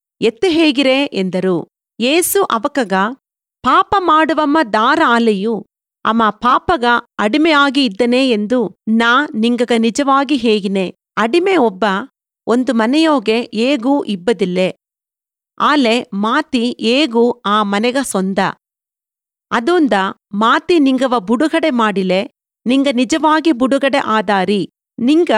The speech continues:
ಆಬ್ರಹಾಮನ ಪರಂಪರೆಯವಕ ಎಂದು ನಾ ಅರದೆ. ಆಲೆಯು ನಿಂಗ ಮನಸ್ಸಿನೋಗೆ ಎನ್ನ ಉಪದೇಶಗ ಎಡೆ ಇಲ್ಲಾದದುಂದ, ನಿಂಗ ಎನ್ನ ಕೊಬ್ಬುದುಗ ದಾರಿ ನೋಡಿಂಡಿದ್ದಿ.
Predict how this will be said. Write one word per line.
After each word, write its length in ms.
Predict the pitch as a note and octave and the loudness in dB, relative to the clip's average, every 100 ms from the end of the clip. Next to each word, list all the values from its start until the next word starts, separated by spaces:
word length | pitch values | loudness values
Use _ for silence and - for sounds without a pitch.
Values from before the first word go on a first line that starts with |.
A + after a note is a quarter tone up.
| A#3 - | 0 0
ಆಬ್ರಹಾಮನ 760 | G#3+ B3 D4+ F#4 F4 E4+ E4 E4+ | 0 0 0 -2 2 2 2 0
ಪರಂಪರೆಯವಕ 800 | E4 B3+ C4 C4+ C#4+ C#4 C4 - C#4 B3+ | 0 0 0 0 0 0 -2 0 0 2
ಎಂದು 340 | G#3 G#3+ D4+ | 0 0 0
ನಾ 200 | A#3+ G#3+ G#3 F3+ | 0 0 0 -2
ಅರದೆ. 340 | F#3+ F#3+ G#3+ - _ _ _ - | -4 -2 -4 -6 _ _ _ -2
ಆಲೆಯು 540 | A3 D4+ D4 F#3 F#3+ B3+ - _ _ | 2 2 2 2 0 -4 -12 _ _
ನಿಂಗ 320 | G#3+ C4+ D4+ F4 | 0 2 2 2
ಮನಸ್ಸಿನೋಗೆ 800 | A3+ A3 D4+ - D#4+ C#4+ B3 G3 G#3 - _ _ | 2 0 0 2 2 2 2 0 -4 -8 _ _
ಎನ್ನ 240 | A3 C4 D4+ | 2 4 4
ಉಪದೇಶಗ 760 | A3 G#3 D4 D#4+ D#4+ - C#4 A3+ B3 - _ - | 2 0 0 0 0 0 -2 -2 -2 -6 _ -2
ಎಡೆ 240 | G#3+ A#3 | 0 2
ಇಲ್ಲಾದದುಂದ, 840 | E4 B3 B3+ B3+ A#3 G3 F#3+ F#3 A#3 A3 - _ _ _ | 0 2 2 0 0 0 0 0 -2 -2 -10 _ _ _
ನಿಂಗ 320 | A3+ D4 D#4 C4+ B3 - - | 2 4 4 2 0 -2 0
ಎನ್ನ 200 | G#3 G#3+ | 0 0
ಕೊಬ್ಬುದುಗ 580 | G#3 B3 A3+ E4+ C#4 A#3 A#3 G3+ | 0 -2 -2 -2 0 0 0 -2
ದಾರಿ 300 | G#3+ A3 D4+ | -2 0 2
ನೋಡಿಂಡಿದ್ದಿ. 640 | B3+ A3+ A3 G#3+ F3 D#3+ | 2 2 0 -2 -4 -2